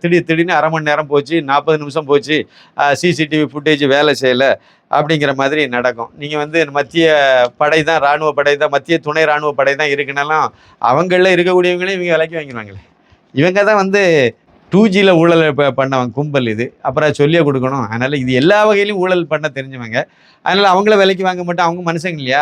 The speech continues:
அவங்களே ஈஸியா விலைக்கு வாங்க முடியாதுல்ல, ஒண்ணும் கிடையாதுல்ல. எங்க வேணாலும் என்ன வேணாலும் நடக்கலாங்கிறது என்னுடைய கருத்து. வேற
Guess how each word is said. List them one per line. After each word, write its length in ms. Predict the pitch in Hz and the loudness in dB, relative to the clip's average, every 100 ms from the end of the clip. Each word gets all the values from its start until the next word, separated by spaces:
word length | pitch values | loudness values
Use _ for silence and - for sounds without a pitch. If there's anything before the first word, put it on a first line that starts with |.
| 135 | 2
அவங்களே 280 | 151 180 180 | 0 -2 -2
ஈஸியா 180 | 175 185 | 0 2
விலைக்கு 260 | 160 160 151 | 2 2 -4
வாங்க 140 | 156 151 | -6 -2
முடியாதுல்ல, 420 | 175 180 170 165 151 | 2 2 2 0 -2
ஒண்ணும் 180 | 147 131 | -8 -6
கிடையாதுல்ல. 360 | 127 117 113 110 _ _ _ - 123 | -6 -4 -6 -8 _ _ _ -6 0
எங்க 120 | 170 | 2
வேணாலும் 320 | 175 180 190 | 2 2 2
என்ன 120 | 160 180 | 2 0
வேணாலும் 300 | 165 165 170 | 2 0 -2
நடக்கலாங்கிறது 640 | 147 170 180 175 160 156 151 | -2 0 0 0 0 -4 -4
என்னுடைய 240 | 139 139 127 | -8 -6 -4
கருத்து. 240 | 117 107 107 | -6 -12 -18
வேற 100 | 107 | -4